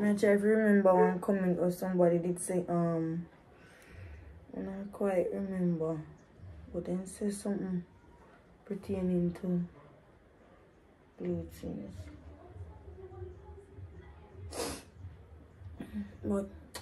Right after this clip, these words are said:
me get back to that. Anyhow, as I say, I want to go back on the video name, River Vibes.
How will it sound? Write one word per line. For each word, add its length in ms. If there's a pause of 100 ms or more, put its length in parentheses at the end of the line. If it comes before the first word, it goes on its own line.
me 140
get 180
back 200
to 80
that. 180 (1500)
Anyhow, 480 (1900)
as 180
I 200
say, 140
I 20
want 380
to 60
go 220
back 300
on 80
the 80
video 340
name, 340
River 300
Vibes. 460